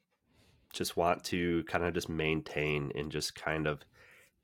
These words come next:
have it be completely stress-free. Not that any of this stuff is stressful, but it's like, the further I get along in this process of taking care of a lawn properly, you know, and really knowing what you're doing for the most part, which is,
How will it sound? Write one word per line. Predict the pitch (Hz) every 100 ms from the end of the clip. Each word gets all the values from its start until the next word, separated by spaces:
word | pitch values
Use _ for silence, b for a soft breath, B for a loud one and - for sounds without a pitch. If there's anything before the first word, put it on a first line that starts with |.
| _ -
have | 85
it | 80 -
be | 78
completely | - 60 82 78 76
stress-free. | - 73 69 - 71 76
Not | 95 95
that | 78 - -
any | 85 78
of |
this | 73 -
stuff | 73 -
is | 67 69
stressful, | - - - 107 - - 60 -
but | 80 -
it's | 73 - 82
like, | 78 76 b b b b b b b _ _ _ -
the | 101
further | - - 95 92 90
I | 87
get | 85 80
along | 76 71 76 80 85
in | 82
this | 78
process | - 69 71 - 78 -
of | - 73 73 71 - -
taking | 85 - 78
care | - 82
of | 78
a |
lawn | 71 71 73 73 73
properly, | - 80 78 - 80 80 80 78 -
you | 87 80
know, | 78
and | 76 76 73
really | 90 87 80
knowing | 78 80 82
what | 82 -
you're | 73
doing | - 76 90 90
for | 107
the | 107
most | 117 120 -
part, | 113 127 -
which | 98 -
is, | 87 -